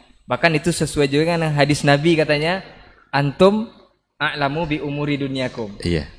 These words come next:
Speaker 1: Ah, "Kamu lebih paham urusan dunia kamu, jangan bawa-bawa akhirat." Ini <laughs> seperti apa
Speaker 2: Iya.
Speaker 1: ini, Ustaz?
Speaker 2: Hadis itu
Speaker 1: Nah.
Speaker 2: ada dan hadisnya sahih, insya Allah.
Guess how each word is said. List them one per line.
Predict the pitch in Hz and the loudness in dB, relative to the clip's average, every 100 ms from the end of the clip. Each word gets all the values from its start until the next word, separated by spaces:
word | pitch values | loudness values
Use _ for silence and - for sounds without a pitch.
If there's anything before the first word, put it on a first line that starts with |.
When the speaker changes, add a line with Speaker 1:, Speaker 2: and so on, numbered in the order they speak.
| - | -10
Speaker 1:
Ah, | 135 131 | -8 -6
"Kamu | 170 | -4
lebih | 185 143 143 | -2 -2 -4
paham | - 147 165 151 127 | -2 0 0 0 -6
urusan | 135 135 131 | -8 -8 -8
dunia | 127 127 123 | -8 -8 -8
kamu, | 117 | -8
jangan | 117 156 151 | -6 -4 -2
bawa-bawa | 135 131 127 | -2 -4 -6
akhirat." | 131 117 113 | -6 -10 -10
Ini | 147 185 165 _ _ _ _ _ | -12 -12 -14 _ _ _ _ _
<laughs> | |
seperti | 165 170 165 151 | -12 -6 -4 0
apa | 165 - | 0 6
Speaker 2:
Iya. | 117 | 6
Speaker 1:
ini, | - | 4
Ustaz? | 135 - - - - | -2 -6 -8 -14 0
Speaker 2:
Hadis | 135 156 175 | 2 4 2
itu | 165 180 220 208 | 0 4 4 4
Speaker 1:
Nah. | - - 127 | -4 2 2
Speaker 2:
ada | 110 90 85 104 | 4 2 2 0
dan | 123 | 0
hadisnya | 104 92 107 117 | 0 -2 -2 -2
sahih, | - - 104 127 156 - 90 | -2 -4 -2 -4 -4 -6 -6
insya | 82 - 82 | -6 -6 -6
Allah. | 87 110 | -4 -4